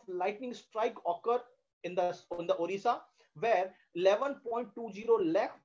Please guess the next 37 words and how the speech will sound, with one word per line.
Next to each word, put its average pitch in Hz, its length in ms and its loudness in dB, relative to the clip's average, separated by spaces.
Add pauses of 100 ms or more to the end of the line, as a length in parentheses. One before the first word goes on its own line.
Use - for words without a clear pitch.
plus 214 240 -2
lightning 196 440 0
strike 196 380 -2
was 220 260 0 (200)
reported, 156 600 -2 (400)
and 170 160 -8 (200)
which 190 240 -10
is 226 120 -12
the 208 120 -4
highest 208 480 -8 (120)
in 185 140 -12
the 208 100 -4
country. 202 480 -10 (300)
And 180 300 -8
only 233 380 -6
two 233 220 -10
hundred 208 440 -6
casualties 180 640 -4 (120)
occur 226 440 0 (380)
in 165 80 -6
the 185 100 0
state 208 380 -4
of 202 260 4 (240)
Odisha, 160 400 -8 (500)
right? 226 200 -4 (260)
And 170 160 -8
even 208 320 -8
during 202 260 0
Cyclone 214 580 -10
Fani, 202 500 -6 (240)
the 185 80 -2
state - 340 -8
saw 226 260 -2
more 196 280 0
than 208 280 -8
one 220 280 -2
lakh 226 200 -2